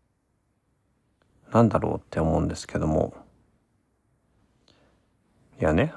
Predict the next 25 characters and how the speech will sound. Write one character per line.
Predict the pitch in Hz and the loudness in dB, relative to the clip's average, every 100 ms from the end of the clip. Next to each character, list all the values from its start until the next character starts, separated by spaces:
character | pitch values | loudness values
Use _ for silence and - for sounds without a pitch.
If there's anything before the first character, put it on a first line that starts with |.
| - | -2
あ | |
の、 | 85 76 76 - - | 0 0 -2 -8 -14
子 | - 90 | -6 -2
供 | 95 101 | 2 2
が | 101 98 98 - - _ _ _ - | 2 0 -2 -6 -20 _ _ _ -8
最 | - 92 | -4 -2
近 | 95 90 | 0 -2
体 | 98 98 | 0 -2
調 | - 98 | -2 -6
を | |
崩 | - 98 101 | -2 -2 -2
し | |
て | - 82 - _ - | 0 -4 -4 _ -4
お | 95 | 0
り | 90 | 2
ま | 80 | 2
し | - | -2
て、 | - - - - _ _ _ _ _ _ _ _ _ _ _ _ _ _ _ _ _ _ _ _ - | -6 -6 -8 -20 _ _ _ _ _ _ _ _ _ _ _ _ _ _ _ _ _ _ _ _ -18
咳 | - 92 - - | -6 -6 0 2
が | 92 82 - - - _ _ _ _ _ _ - | 4 2 -2 -10 -20 _ _ _ _ _ _ -14
ひ | - | -6
ど | - | -4
く | 85 - | -4 -4
て | - | -2
ね | - 82 82 | 0 -2 -4